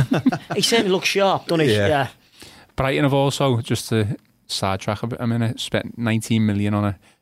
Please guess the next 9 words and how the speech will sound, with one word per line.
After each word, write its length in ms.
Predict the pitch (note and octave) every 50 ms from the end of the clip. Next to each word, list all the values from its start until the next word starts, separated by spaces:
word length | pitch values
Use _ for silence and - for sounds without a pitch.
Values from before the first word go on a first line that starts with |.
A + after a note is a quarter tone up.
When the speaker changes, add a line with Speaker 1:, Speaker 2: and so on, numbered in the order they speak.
| _ -
Speaker 3:
a 60 | -
centre 360 | - - - G#2 G2 F#2+ -
back 220 | G#2 A2+ A2 G#2 - - - - _ _
in 120 | - G2+ -
Adam 300 | G2 G2 F#2 G2+ G2 F#2+
Webster 400 | G2 F#2 F2+ - - - G#2+ G#2 - _
from 200 | - - G#2 G2
Bristol 280 | F#2 G2+ F2+ - - -
City, 400 | G#2 - G2+ F#2+ - A2 A#2 B2+